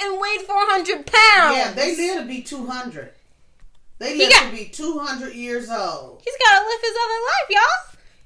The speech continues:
Speaker 1: He don't
Speaker 2: They live to, that is just, that's, to me, that's amazing.
Speaker 1: Yeah.
Speaker 2: That just goes to show you, I'm, I don't know, I, this is my belief.
Speaker 1: You know what the
Speaker 2: Everybody's
Speaker 1: best pet
Speaker 2: entitled
Speaker 1: is?
Speaker 2: to their belief.
Speaker 1: Oh my God.
Speaker 2: But that just goes to show you, when you read in the Bible and you read about so-and-so living to be five hundred years old and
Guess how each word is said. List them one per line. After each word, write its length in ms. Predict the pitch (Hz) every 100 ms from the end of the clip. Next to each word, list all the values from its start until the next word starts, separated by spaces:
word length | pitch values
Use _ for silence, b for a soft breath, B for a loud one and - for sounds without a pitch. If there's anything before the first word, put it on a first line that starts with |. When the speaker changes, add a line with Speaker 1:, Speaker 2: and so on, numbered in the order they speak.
| _
Speaker 1:
He 120 | 508
don't 240 | 571 554 285
Speaker 2:
They 260 | 285 254
live 240 | 233 214 214
to, 60 | 202 233
that 200 | 320 254
is 240 | 208 -
just, 300 | 214 196 -
that's, 300 | 277 262 -
to 100 | 240
me, 240 | 233 302
that's 260 | 269 240 -
amazing. 640 | 180 185 233 254 214 165 151 -
Speaker 1:
Yeah. 220 | 240 233
Speaker 2:
That 180 | 311 480
just 240 | 269 208 190
goes 320 | 262 247 -
to 60 | 233
show 260 | - 233 226
you, 220 | 226 214
I'm, 160 | 208 214 196
I 220 | 240 226
don't 140 | 208
know, 240 | 196 196 185
I, 220 | 175 160
this 200 | 165 233 175
is 40 |
my 240 | 190 208 175
belief. 180 | 190
Speaker 1:
You 80 | 320
know 140 | 359 381
what 140 | 381
the 60 | -
Speaker 2:
Everybody's 440 | 349 370 453 427
Speaker 1:
best 20 |
pet 200 | 466 359
Speaker 2:
entitled 260 | 349 233 330
Speaker 1:
is? 60 | 240
Speaker 2:
to 60 |
their 160 | 233 214
belief. 320 | 214 233 226
Speaker 1:
Oh 120 | 214
my 140 | - -
God. 80 | - -
Speaker 2:
But 120 | 247
that 180 | 330 392
just 220 | 302 285 208
goes 260 | 262 240
to 80 | 233
show 220 | - 269
you, 160 | 247 220
when 120 | 220
you 140 | 254 262
read 200 | 285 240
in 60 |
the 60 | 226
Bible 440 | 208 214 226 214
and 100 | 196
you 140 | 208 233
read 280 | 202 240 208
about 360 | 220 202 196
so-and-so 500 | - 226 226 220 226 202
living 260 | 220 208
to 60 | 202
be 240 | 208 208
five 360 | 196 190 208 208
hundred 340 | 214 214 208 214
years 340 | 214 214 190
old 440 | 202 202 208 196
and 120 | 160